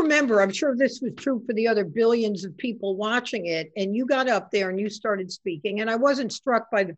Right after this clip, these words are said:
fact that you were a Black minister up there, but I was struck by the fact that you were going right into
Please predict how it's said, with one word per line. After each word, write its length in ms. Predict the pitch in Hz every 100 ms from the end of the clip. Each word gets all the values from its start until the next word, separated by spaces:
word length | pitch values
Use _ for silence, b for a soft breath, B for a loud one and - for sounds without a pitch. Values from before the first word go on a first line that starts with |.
| -
fact 280 | 247 180 - _ _ _ _
that 200 | 202 214
you 140 | 214 240
were 480 | 202 190 165 165 - _ _ _ 185
a 60 |
Black 400 | 180 202 262 269
minister 560 | 208 180 156 - 185 170
up 140 | 151
there, 160 | 185 185
but 160 | 180 214
I 80 |
was 340 | 214 254 302 -
struck 360 | - 220 - -
by 140 | 196
the 120 | 185
fact 380 | 185 214 190 185
that 120 | 196
you 120 | 214
were 100 | 226 196
going 380 | 214 196 190
right 320 | 190 208 226 226
into 440 | 214 196 - 196